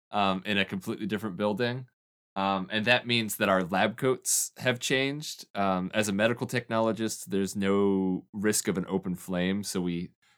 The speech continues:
they have more polyester blend, uh, lab coats that are more water resistant, and they've got nice little pinstripes.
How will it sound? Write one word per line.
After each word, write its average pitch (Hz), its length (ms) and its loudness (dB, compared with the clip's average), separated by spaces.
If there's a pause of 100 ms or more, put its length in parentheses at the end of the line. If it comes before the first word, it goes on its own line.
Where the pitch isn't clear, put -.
they 92 120 0
have 92 420 0
more 95 600 4 (120)
polyester 95 680 2
blend, 92 680 0 (100)
uh, 87 380 0
lab 92 240 0
coats 95 420 0
that 90 160 -4
are 85 220 -4 (400)
more 101 260 4
water 95 320 4
resistant, 117 680 -2
and 95 120 -10
they've 87 140 -2
got - 180 -4
nice 95 280 -6
little 90 140 0
pinstripes. 101 760 -4